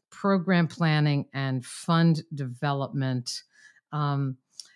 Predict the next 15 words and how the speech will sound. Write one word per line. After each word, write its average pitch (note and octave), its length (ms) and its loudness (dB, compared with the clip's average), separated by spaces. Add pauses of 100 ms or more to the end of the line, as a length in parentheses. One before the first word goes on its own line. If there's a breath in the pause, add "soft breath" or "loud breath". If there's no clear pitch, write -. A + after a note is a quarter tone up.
(300 loud breath)
she's F#3 240 0
got F#3+ 280 4
this F3 240 4
really E3+ 360 8
interesting D3 760 4
hybrid C#3 920 2 (460)
of C3+ 600 -4
dealing D3+ 640 2
with C3+ 560 -4
both C3+ 240 -4
fund C#3+ 280 0
development, B2+ 640 -2 (160)
program C#3 460 -6
planning, C3 420 -2
strategy, C#3+ 960 0